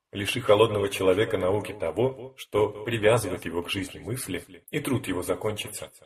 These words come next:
Отдели мастера музыки от аккорда, который соединяет его душу с голосом, и песни его утихнут. Умертви ощущение любви, с которым художник несёт своё искусство, И поскольку исчезнет дух, стоявший за его мысли сцены,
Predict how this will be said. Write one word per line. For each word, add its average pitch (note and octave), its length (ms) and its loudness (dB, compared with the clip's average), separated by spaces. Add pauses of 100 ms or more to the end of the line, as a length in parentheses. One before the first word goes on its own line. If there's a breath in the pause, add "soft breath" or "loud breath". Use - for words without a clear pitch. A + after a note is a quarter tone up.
(320)
Отдели G2+ 400 0
мастера B2 420 2
музыки G2+ 380 -2
от E2+ 100 0
аккорда, A2 480 0
который F#2+ 400 -8
соединяет F#2 540 -4
его F2 160 -6
душу F2+ 240 -10
с F2 60 -14
голосом, A#2+ 480 -6 (400)
и A#2+ 60 -14
песни D#2 360 -8
его D#2 260 -14
утихнут. - 580 -16 (920)
Умертви C#3+ 420 2
ощущение A2 520 0
любви, G2+ 340 -4
с - 80 -10
которым F#2 320 -2
художник F#2+ 500 -2
несёт F#2 280 -6
своё E2+ 240 -4
искусство, G#2+ 560 -8 (440)
И C3+ 60 -4
поскольку C3 460 4
исчезнет G#2+ 440 0
дух, A#2 340 -2
стоявший F2 520 2
за E2 100 -8
его E2 180 -4
мысли D#2 340 -12
сцены, - 580 -8